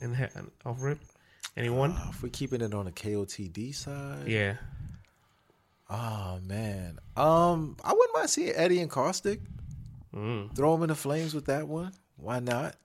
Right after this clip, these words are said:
Speaker 2: See an old head give it to a young cat. Hey,
Speaker 1: I would love
Speaker 2: yeah,
Speaker 1: to see Eddie and
Speaker 2: crazy.
Speaker 1: Pass.
Speaker 2: Ooh.
Speaker 1: And Eddie's want, Eddie's asked for pass.
Speaker 2: Ah.
Speaker 1: Um,
Speaker 2: Wouldn't
Speaker 1: Eddie,
Speaker 2: mind that one.
Speaker 1: Eddie Reverse Live would be dope.
Speaker 2: Ah,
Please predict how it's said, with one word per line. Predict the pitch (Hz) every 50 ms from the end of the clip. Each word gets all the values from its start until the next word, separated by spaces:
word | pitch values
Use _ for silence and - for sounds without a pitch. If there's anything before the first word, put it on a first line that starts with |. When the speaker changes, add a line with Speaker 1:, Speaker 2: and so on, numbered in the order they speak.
| _ _
Speaker 2:
See | - - - 147
an | 139 123
old | 113 131 135 139 139 127
head | 135 131 131 131 131
give | 127 135 131 127
it | 123 -
to | - 143
a | 135
young | 120 123 120 123 127
cat. | - - 131 127 131 156 151 - _ _ _ _ - _ _ - _ _ - - _ _ - -
Hey, | - - - -
Speaker 1:
I |
would | 113 110 110
love | 113 110 107
Speaker 2:
yeah, |
Speaker 1:
to | - -
see | - - 104
Eddie | 104 107 104 104
and | 101 98 -
Speaker 2:
crazy. | -
Speaker 1:
Pass. | 98 101 104 104 107 - - - - - - - - - - - - - _ _ _ _ _ _ - 67 73
Speaker 2:
Ooh. | 85 101 113 127 139 143 139 135 120
Speaker 1:
And | 104 101 104 101
Eddie's | 104 107 107 104 101
want, | 113 104 101 104 101 - -
Eddie's | - 107 107 107 107 104
asked | 107 104 107 107 -
for | 117
pass. | 113 120 107 104 104 104 107 110 - - - -
Speaker 2:
Ah. | 82 80 90 110 127 139 147 156 151 143 131 117 101 90 82 76 69 67 71 - _
Speaker 1:
Um, | 113 107 107 107 107 107 110 107
Speaker 2:
Wouldn't | 104 -
Speaker 1:
Eddie, | - 113 113 113
Speaker 2:
mind | 117 113 107 98 98
that | 95 92 92
one. | 92 101 113 143 143 - _ _ _ _
Speaker 1:
Eddie | - 117 120 117
Reverse | 113 113 107 101 110 113 113 110 - -
Live | 110 107 107 107 110 107
would | 107 107 107
be | 107
dope. | 104 104 104 104 104 104 - - - - - - 80 82
Speaker 2:
Ah, | 87 101 107 104 104 104 104 101 98 95 92 87